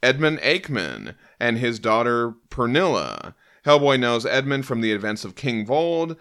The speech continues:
and they put their differences aside to try and solve the mystery of the remains and the hammer. Hellboy and Abe spend the night there, and in the middle of the night, a Norse squirrel Ratatosk wakes Hellboy. Hellboy sees Eichmann leaving in a hurry.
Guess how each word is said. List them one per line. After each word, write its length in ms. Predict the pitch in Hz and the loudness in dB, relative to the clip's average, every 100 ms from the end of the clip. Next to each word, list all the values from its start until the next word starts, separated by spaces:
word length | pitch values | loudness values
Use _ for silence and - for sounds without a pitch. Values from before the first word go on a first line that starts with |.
| - - | -18 -8
and 160 | 127 113 | -2 -2
they 120 | 110 | -2
put 240 | - 131 | -2 -2
their 120 | 117 110 | -2 -2
differences 520 | 120 127 110 113 98 | -2 -4 -6 -8 -10
aside 540 | 98 - 147 147 147 | -8 -4 -2 0 -2
to 180 | 131 120 | -4 -6
try 260 | 107 123 120 | -4 -4 -2
and 100 | 117 | -4
solve 320 | - 117 110 | -2 -2 -2
the 160 | 107 104 | -2 -2
mystery 400 | 120 135 - 123 | -2 -2 0 0
of 80 | 110 | 0
the 80 | |
remains 560 | 101 98 107 113 123 120 | -2 0 0 0 -2 -4
and 180 | - 113 | -4 -4
the 60 | 120 | -4
hammer. 680 | 113 87 92 58 50 50 - _ - - - | -4 -4 -6 -8 -12 -16 -20 _ -20 -12 -2
Hellboy 320 | 135 131 123 | 0 2 2
and 100 | 113 | 2
Abe 200 | 113 117 | 0 -2
spend 240 | - 127 | -2 -2
the 60 | 117 | 0
night 260 | 113 147 151 | 0 -2 0
there, 360 | 156 151 156 - - | 0 0 -2 -8 -10
and 140 | - 120 | -4 -2
in 100 | 117 | 0
the 40 | |
middle 240 | 110 143 180 | 0 0 0
of 60 | |
the 100 | 143 | 0
night, 440 | 117 101 95 110 117 _ - | 0 0 0 -2 -4 _ -6
a 100 | 110 | -2
Norse 340 | 110 127 135 | 0 -2 -2
squirrel 560 | - - 120 120 110 101 | -6 -2 2 4 2 2
Ratatosk 920 | 113 160 151 - 104 98 107 - - | 2 2 0 -4 -2 -2 -2 -6 -4
wakes 340 | 110 160 165 | 0 0 -2
Hellboy. 760 | 120 95 90 87 76 69 67 110 _ - - | -6 -6 -4 -6 -6 -6 -10 -14 _ -20 -2
Hellboy 300 | 131 131 127 | 2 4 2
sees 260 | 117 117 107 | 0 -2 -2
Eichmann 420 | - 110 113 98 | -2 -4 -4 -6
leaving 220 | 104 107 | -4 -4
in 140 | 95 85 | -4 -6
a 80 | 87 | -4
hurry. 580 | 160 175 170 170 165 | -2 -2 -2 -6 -8